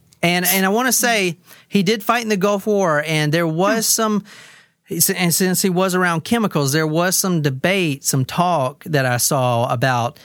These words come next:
Speaker 1: you know, he was, his brain was, uh, you know, affected by these chemical warfare,
Speaker 2: Mm-hmm.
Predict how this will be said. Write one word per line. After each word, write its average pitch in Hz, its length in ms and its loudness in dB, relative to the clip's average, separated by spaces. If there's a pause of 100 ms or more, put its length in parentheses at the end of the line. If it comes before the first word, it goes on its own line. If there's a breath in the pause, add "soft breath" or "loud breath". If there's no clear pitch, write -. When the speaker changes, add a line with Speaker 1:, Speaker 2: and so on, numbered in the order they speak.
(300 loud breath)
Speaker 1:
you 143 180 0
know, 131 100 0
he 147 140 2
was, 139 280 0
his 147 200 0
brain 139 360 0
was, 123 180 0
uh, 127 100 0 (480)
you 127 120 2
know, 117 160 2
affected 143 500 -2
by 127 180 0
these 117 220 -2
chemical 143 540 -2
warfare, 131 680 0
Speaker 2:
Mm-hmm. 269 160 -6